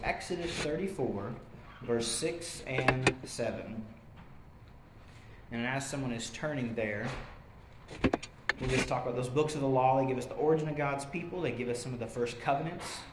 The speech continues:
This idea of covenant comes from these laws, right? Covenant with Noah, the covenant with Abraham, of course, the covenant with Moses, and then, of course, the books of the law give us the giving of the law.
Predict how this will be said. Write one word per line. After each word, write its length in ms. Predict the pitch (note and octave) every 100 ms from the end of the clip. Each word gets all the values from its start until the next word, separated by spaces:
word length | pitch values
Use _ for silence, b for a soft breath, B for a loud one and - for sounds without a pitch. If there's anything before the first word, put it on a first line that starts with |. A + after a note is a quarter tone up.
| -
This 160 | C3
idea 460 | C3 A#2+ A#2 B2 C#3+
of 180 | C#3 C#3
covenant 480 | D3+ C#3 D3+ D3+ -
comes 200 | C#3+ -
from 120 | C#3+
these 220 | C#3+ C3+
laws, 320 | C3 C#3 C#3+
right? 280 | C3 C#3 D#3 - B B B -
Covenant 280 | C3+ C#3
with 100 | C3
Noah, 440 | A#2+ A#2+ C#3 C#3 C#3
the 120 | C3
covenant 300 | C3 B2+ C3
with 100 | B2+ -
Abraham, 680 | C3 C3+ C#3 C#3 C3+ C3
of 100 | -
course, 200 | B2 B2+
the 60 | -
covenant 420 | - C3 C3 C3
with 160 | A2+ G#2+
Moses, 640 | A#2 C3+ C3+ C#3 - - - B B B B B
and 100 | B2
then, 100 | A#2
of 100 | A#2
course, 240 | D#3 C3+ C3
the 100 | A#2+
books 260 | C3 C3
of 100 | B2+
the 60 | A#2+
law 260 | A2+ A2+ C3
give 140 | B2+
us 200 | A#2 A#2
the 80 | A#2
giving 360 | A2 G#2+ A#2
of 340 | A2+ G#2+ G#2 A#2
the 40 | A#2+
law. 360 | E3 - -